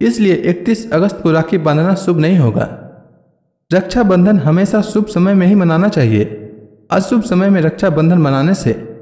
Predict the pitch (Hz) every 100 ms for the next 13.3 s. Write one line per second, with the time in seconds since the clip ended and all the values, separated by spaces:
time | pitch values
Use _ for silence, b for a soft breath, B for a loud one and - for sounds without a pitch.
0 | - - _ - 208 247 208 160 - 156
1 | 208 185 147 160 180 - - 165 110 -
2 | - - - - _ _ _ _ _ _
3 | _ _ 151 185 247 202 165 170 214 190
4 | 156 151 214 190 151 165 190 170 - 147
5 | 170 170 131 180 180 170 127 135 151 107
6 | - - - - _ _ _ _ _ _
7 | 277 - 247 208 180 214 220 165 113 110
8 | - - - - - _ _ - 202 -
9 | 254 233 190 196 190 170 - 180 214 190
10 | 175 180 165 190 - 147 139 190 131 110
11 | 107 110 - - - - - 208 196 170
12 | 180 214 208 165 151 160 202 156 147 185
13 | 120 107 110